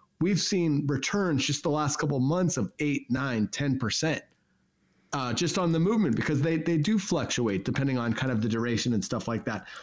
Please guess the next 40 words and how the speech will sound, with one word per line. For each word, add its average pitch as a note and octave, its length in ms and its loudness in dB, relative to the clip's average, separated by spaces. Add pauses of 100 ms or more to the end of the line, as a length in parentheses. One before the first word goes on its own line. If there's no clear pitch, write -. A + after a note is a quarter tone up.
So F3 160 0
that's G#3 320 0
the A#3+ 80 0
type A3 180 -2
of G#3+ 100 0
thing F#3 200 2
we're D#3+ 160 2
gonna D#3+ 160 2
work D#3 280 0
on. E2 200 -4 (340)
Just F#3 260 0
because G3+ 400 2
you E3 120 2
w-, D3+ 260 0
you D#3+ 140 2
need D3+ 180 4
to D3+ 80 2
grow A#2+ 400 2
your E3 220 2
account F3+ 440 -2 (440)
doesn't G#3 360 2
mean F3 220 4
you D#3 140 2
have D3 140 -2
to D3+ 80 0
take D3 260 0
excessive B2+ 540 0
risk. D#3 420 -2 (160)
It's D#3+ 320 0
actually F#3+ 320 0
the D3 80 2
opposite, B2+ 640 -4
you B2+ 120 0
know, B2+ 280 -2 (220)
that D3+ 140 0
we E3 120 4
don't A3 160 2
really F#3+ 240 2
engage D3 520 2
in, B2 120 2